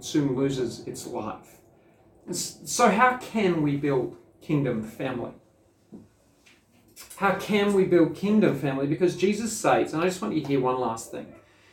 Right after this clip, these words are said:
Jesus states something really controversial, I think. It's in Matthew, uh, chapter twelve, verse forty-six, and it says this, "While Jesus was still talking to the crowd, his mother and brothers stood outside, wanting to speak to him.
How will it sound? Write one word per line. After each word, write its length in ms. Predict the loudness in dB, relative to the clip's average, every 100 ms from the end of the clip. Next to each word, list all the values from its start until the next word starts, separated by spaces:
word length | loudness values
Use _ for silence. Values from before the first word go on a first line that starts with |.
| _ _ _ _ _ _ 4
Jesus 320 | 6 8 6
states 260 | 8 8
something 300 | 6 4 4
really 240 | 6 6 4
controversial, 880 | 2 0 2 2 4 4 4 0 0
I 120 | -4
think. 280 | -2 0 0
It's 160 | 4
in 160 | 6 6
Matthew, 580 | 4 2 2 2 2 -4
uh, 340 | -4 -2 -4 -6
chapter 380 | -4 -2 -2 -4
twelve, 460 | -4 2 4 4
verse 180 | 0 -4
forty-six, 800 | -4 -4 -4 0 4 4 2 -2
and 240 | -2 -4
it 40 | -10 -8
says 240 | 0 4
this, 240 | 6 6 6
"While 180 | 6 6
Jesus 460 | 4 2 0 -2
was 160 | -2 0
still 160 | 0
talking 360 | 0 -2 -2 -2
to 40 |
the 140 | -2 -2
crowd, 240 | 0 0
his 120 | 0
mother 300 | -2 -2 -2
and 160 | -4 -2
brothers 320 | -2 -2 -6
stood 220 | -8 -6
outside, 640 | -4 -6 -6 -4 -2 -2 -4
wanting 280 | -2 0 0
to 40 |
speak 380 | -4 -6 -6 -6
to 100 | -8
him. 300 | -10 -14 -16